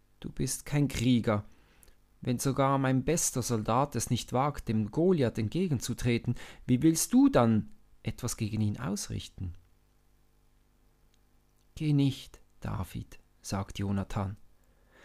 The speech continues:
„Ich habe mit Löwen und mit Bären gekämpft“, sagte David, „und die sind genauso stark gewesen wie Goliath.“ „Er ist verrückt geworden“, sagt Abner noch einmal.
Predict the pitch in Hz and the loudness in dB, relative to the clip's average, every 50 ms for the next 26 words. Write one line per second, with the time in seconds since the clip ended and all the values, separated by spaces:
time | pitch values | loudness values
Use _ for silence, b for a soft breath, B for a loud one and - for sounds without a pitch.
0 | b b b b b b b _ _ _ _ - - - 107 107 110 - - 104 | b b b b b b b _ _ _ _ -10 -8 -4 -2 -2 -2 0 0 0
1 | 98 101 - - 110 110 123 135 147 151 143 123 - 113 110 107 - - 120 113 | 0 0 0 0 2 6 8 8 8 8 6 4 4 0 0 0 0 0 0 2
2 | 113 113 - - - - - 131 143 147 135 110 113 107 101 - 98 - - - | 2 0 0 -2 -4 -2 0 0 2 2 0 0 -2 -2 -2 -4 -6 -6 -4 -2
3 | 110 104 107 101 - - - - - - - - - - - 101 98 - - - | 0 0 -2 -2 -4 -8 -14 -14 -12 -12 -14 -14 -14 -14 -12 -12 -12 -12 -12 -8
4 | 101 107 107 107 104 - 120 104 - B B B B B B B B B - 127 | -6 -4 -2 -2 -2 -4 -6 -8 -8 B B B B B B B B B 0 2
5 | 123 117 110 - - - 156 165 160 147 - 139 131 123 - - - 120 113 113 | 2 2 0 -2 -4 -4 -2 -2 -2 -2 -2 -2 -2 -2 -2 -4 -4 -4 -2 -2
6 | 117 120 123 135 147 160 151 - 160 143 - - - 127 123 120 - - - 120 | -2 -2 -2 -2 -2 -4 -4 -6 -8 -6 -6 -6 -4 -4 -4 -4 -6 -6 -6 -2
7 | 117 120 120 117 - - 123 117 110 123 - - 156 156 165 165 123 110 101 95 | 0 2 2 2 2 0 0 2 0 0 0 2 2 2 4 4 2 2 2 0
8 | 92 - - - - - - - - _ - - - - _ _ _ _ _ _ | -4 -8 -10 -14 -14 -14 -14 -14 -18 _ -20 -20 -20 -20 _ _ _ _ _ _
9 | _ B B B B B B B B - _ - - _ _ - - 135 117 131 | _ B B B B B B B B -20 _ -20 -20 _ _ -4 -2 0 0 0
10 | 104 - - - - 110 101 - 147 139 135 - - - - 135 120 117 120 127 | 0 -2 -6 -6 -4 0 4 4 4 4 2 -2 -8 -2 -2 0 2 2 2 2
11 | 113 110 - 120 101 B B B B B B - - - 107 104 - - - - | 2 2 0 -2 -2 B B B B B B -8 -4 -2 -2 -2 -2 -6 -6 -2
12 | 104 110 110 - 113 107 104 107 104 104 - - 110 110 110 107 107 104 107 104 | 0 0 0 0 0 0 2 2 0 0 0 0 0 2 2 2 2 2 0 -2